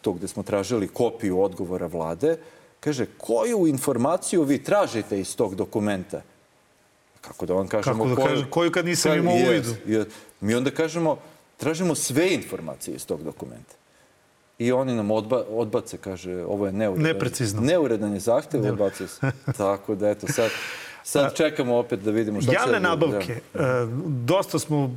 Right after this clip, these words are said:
Speaker 2: proteklih trideset godina slušali o tome. Da li smo se tu pomakli kad idemo ka, ka Evropi, bar načelno,
Speaker 1: Mhm.
Speaker 2: tako govorimo da idemo? I, e, šta se dešava sa javnim nabavkama? Da li tu ima manje malverzacija nego što je bilo ili je to ista priča?
Speaker 1: Pa izgleda da je ista.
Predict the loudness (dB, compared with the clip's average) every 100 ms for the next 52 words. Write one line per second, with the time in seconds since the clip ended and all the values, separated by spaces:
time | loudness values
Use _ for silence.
0 | -10 -2 -2 0 -2 -2 -2 0 2 2
1 | 0 0 -2 0 0 0 0 0 0 0
2 | 0 0 -2 -2 -2 0 0 2 2 2
3 | 2 0 0 0 0 0 0 -2 -2 -2
4 | -2 0 2 2 2 -2 -2 -2 -2 -4
5 | -4 -2 -2 -2 -6 -14 -20 -16 -6 -6
6 | -2 -4 -4 -6 -6 0 0 0 -2 -2
7 | 0 2 2 0 -2 -6 -6 -4 -4 -2
8 | -2 0 0 0 -2 -2 -2 -2 -2 -6
9 | -8 -10 -10 -12 -4 -2 0 -2 0 2
10 | 2 2 0 0 -2 0 0 0 -2 -2
11 | -2 -2 -6 -4 -2 0 2 2 2 2
12 | 0 0 -6 -12 -12 -14 -14 _ _ _
13 | _ -20 -20 -20 _ _ -2 2 4 2
14 | 2 0 -2 -8 -12